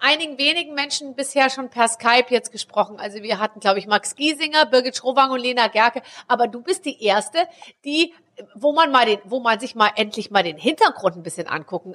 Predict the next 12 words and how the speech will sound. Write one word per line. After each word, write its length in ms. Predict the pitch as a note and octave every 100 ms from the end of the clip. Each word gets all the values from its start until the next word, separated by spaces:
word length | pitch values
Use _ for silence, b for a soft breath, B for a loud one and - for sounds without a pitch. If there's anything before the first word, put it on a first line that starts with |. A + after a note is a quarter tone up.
| -
kann. 280 | - F3+ E3
Die 160 | F#3 -
anderen 260 | A3+ C#4
hatten 180 | C4 -
alle 200 | - C4+
so 80 | B3+
eine 120 | B3
Skype-Technologie, 1120 | A3 - B3 D4+ - B3 A#3+ A#3 G3+ G3+ C4 B B -
die 60 | A#3+
saßen, 360 | - B3+ C#4
äh, 380 | B3+ - - - -
ganz 280 | C#4 D#4+